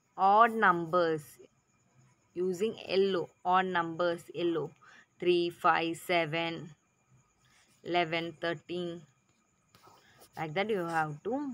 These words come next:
make a colorful bird. Now it's time to answer the concept map. Here the number is four hundred ninety-eight.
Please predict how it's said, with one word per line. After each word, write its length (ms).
make 320
a 100
colorful 720
bird. 480
Now 240
it's 180
time 440
to 100
answer 540
the 260
concept 580
map. 380
Here 500
the 100
number 280
is 240
four 280
hundred 360
ninety-eight. 680